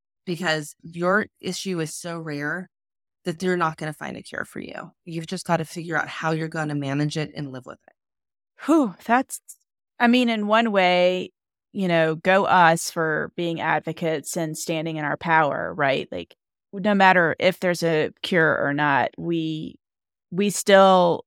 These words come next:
Speaker 2: are powerful beings, and we, our
Speaker 1: Right.
Speaker 2: bodies can tell us what it need, what the body needs. At the same time, that's kind of depressing.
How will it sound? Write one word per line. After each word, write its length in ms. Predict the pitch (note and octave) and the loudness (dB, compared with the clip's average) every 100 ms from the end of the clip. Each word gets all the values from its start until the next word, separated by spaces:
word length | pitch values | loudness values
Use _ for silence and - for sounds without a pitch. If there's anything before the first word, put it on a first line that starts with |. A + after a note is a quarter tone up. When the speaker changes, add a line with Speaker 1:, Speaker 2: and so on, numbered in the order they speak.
| _ - | _ -4
Speaker 2:
are 100 | F3 | -4
powerful 540 | F#3 E3+ E3+ - E3+ | 2 4 4 2 -2
beings, 580 | D#3+ D#3 D#3 D#3 E3+ F3+ | 0 -2 -2 -4 -6 -6
and 240 | - D#3+ | -6 -4
we, 340 | D3+ E3 D#3+ - | -4 -2 -2 -2
our 100 | - | -2
Speaker 1:
Right. 100 | D#3+ | 0
Speaker 2:
bodies 420 | D3+ C#3+ D3+ D#3+ - | 4 4 2 -4 -6
can 160 | E3+ | -8
tell 220 | E3+ D3+ | -6 -4
us 200 | D3 D#3+ | -2 -2
what 160 | D3+ D3 | -2 -2
it 140 | - | -2
need, 260 | - C#3 - | -6 -8 -8
what 220 | F3 - - _ _ - | -6 -6 -8 _ _ -8
the 80 | E3 | 0
body 320 | C#3+ D3 D3+ | 2 2 -2
needs. 600 | C#3 C#3+ A3+ C#4 - - - _ _ _ _ - | -4 -4 -4 -6 -12 -14 -20 _ _ _ _ 0
At 140 | G3+ | 2
the 80 | G3 | 0
same 240 | - G3 F3 | -2 -2 -2
time, 260 | F3 E3+ | 0 0
that's 340 | D3+ - - - | 0 -4 -12 -8
kind 220 | G3+ F3+ | -2 -2
of 100 | E3 | -2
depressing. 560 | D3 - D3+ - - | -6 -4 -4 -4 -12